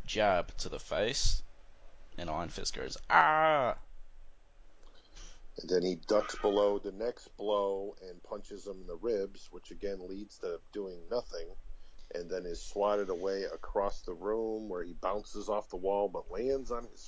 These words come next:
Speaker 2: feet. And it straight up says, "You're lucky. Another man would have been smashed to a pulp by the Warhawk's blow. You have only two broken ribs."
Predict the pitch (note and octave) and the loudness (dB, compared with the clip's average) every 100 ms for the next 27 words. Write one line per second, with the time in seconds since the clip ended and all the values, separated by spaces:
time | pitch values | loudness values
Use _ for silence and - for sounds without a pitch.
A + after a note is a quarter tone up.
0 | - D3+ A2+ - - - - - - - | -8 -8 -8 -10 -12 -14 -18 -18 -18 -16
1 | - - G2+ F#2+ F#2 F2+ - - A2+ A2 | -12 -6 -4 -2 -4 -6 -8 -4 0 4
2 | A2+ - B2 A#2 G2 E2 F#2 F2+ A#2+ - | 2 2 4 4 4 -2 -6 -2 -4 -4
3 | F2 E2+ G#2+ A#2 A2 A2 A2 G2+ G2 F2+ | -10 -4 -2 0 -2 -2 -2 -2 -2 -4
4 | F2 - - G#2 G#2 - - F#2 E2+ - | -8 -12 -6 -2 -2 -4 -8 -6 -8 -2
5 | G#2+ G2+ - - F#2 F2 E2 F2 G2 G2 | -2 -2 -6 -6 -6 -6 -8 -4 -4 -2
6 | G2+ F#2 - - F#2+ G2+ G2+ G2 F#2+ - | -2 -4 -6 -12 -6 -2 -2 -2 -6 -6
7 | - - - - - - - F2+ G2 G#2 | -8 -8 -10 -12 -14 -14 -12 -10 -6 -4
8 | - F2 E2 F#2+ F#2 F2+ E2 - F#2+ F#2+ | -2 -4 -6 -6 -6 -8 -10 -10 -6 -6
9 | F2 F#2+ F#2 G2+ F2+ E2+ F2 E2 - - | -2 0 2 0 0 4 4 2 -2 -12
10 | - - | -12 -14